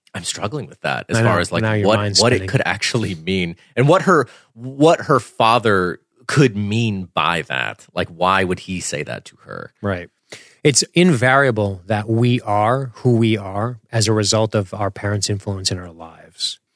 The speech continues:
Speaker 2: And we know that Kara has seemingly come back from the dead. Can we just put that on the table?
Speaker 1: Oh, for sure. <laughs>
Speaker 2: Okay, so
Speaker 1: Yes.
Speaker 2: that means she probably doesn't, like, what does that say? We know about her mom. We know how her mom was really,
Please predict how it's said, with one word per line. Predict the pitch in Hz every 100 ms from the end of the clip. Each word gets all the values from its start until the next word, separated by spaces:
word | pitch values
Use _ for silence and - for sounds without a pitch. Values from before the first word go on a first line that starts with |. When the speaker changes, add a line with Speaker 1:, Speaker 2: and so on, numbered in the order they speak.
| _ _ _ _ _ -
Speaker 2:
And | 127 120 120 104 - _
we | 123 165
know | 185 202
that | 190 -
Kara | 131 131 123 117 110 _ -
has | 123 113
seemingly | - 156 147 131
come | 117 110
back | 101 98
from | 104
the | 98
dead. | 95 90
Can | -
we | 117
just | 123 120 -
put | - 127
that | 117
on | 110
the | 104
table? | 104 101 110 110 _ _ 151
Speaker 1:
Oh, | 139
for | 127
sure. | 104 - -
<laughs> | 131 151
Speaker 2:
Okay, | - 208
so | - 143
Speaker 1:
Yes. | 139 180 -
Speaker 2:
that | 147
means | 143 143 135 123
she | -
probably | 117 - 127 131
doesn't, | 117 123 117 113 113 _ -
like, | 139 117 -
what | 131 156
does | 156
that | 127
say? | - 135
We | 131 139
know | 151 175 151 - _
about | 135 131 113
her | 113
mom. | 90 82 98 _ _ 127
We |
know | 131
how | 127
her | 123
mom | 113 113 113 95
was | 107 95
really, | 107 110 101